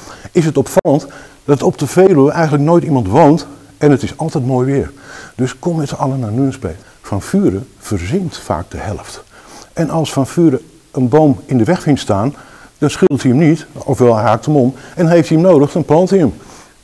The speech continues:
Dus we kunnen vaak de locaties nooit meer terugvinden. Als u hier fysiek aanwezig bent, dan ga ik u het geheim van dit schilderij vertellen. Want het perspectief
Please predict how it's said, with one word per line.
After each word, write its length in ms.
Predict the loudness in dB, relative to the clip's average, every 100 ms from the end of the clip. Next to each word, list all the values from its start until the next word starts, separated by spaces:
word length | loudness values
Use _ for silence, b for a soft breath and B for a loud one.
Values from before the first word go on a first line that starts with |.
| _ _ _ _
Dus 200 | -4 -4
we 60 | -4
kunnen 260 | 0 0
vaak 240 | -2 -4 -2
de 80 | 0
locaties 640 | 0 -2 -2 -2 -6 -8
nooit 460 | -4 0 2 2 0
meer 200 | -6 -4
terugvinden. 540 | -6 -4 -2 -2 -4 B B B _ _ _ _ _ _
Als 200 | -4 -4
u 60 | -6
hier 200 | -4 -6
fysiek 300 | -8 -12 -12
aanwezig 440 | -8 -6 -6 -8
bent, 220 | -10 -10 -12
dan 120 | -12
ga 160 | -10
ik 120 | -10 -8
u 160 | -12 -12
het 160 | -16
geheim 420 | -14 -14 -12 -10
van 160 | -10 -10
dit 140 | -12
schilderij 400 | -8 -10 -8 -12
vertellen. 320 | -12 -12 -14 -16 b b b
Want 260 | -14 -14 _ _ _ _ _ _ _ _
het 120 | -20 -12
perspectief 760 | -12 -12 -16 -14 -6 -6 -8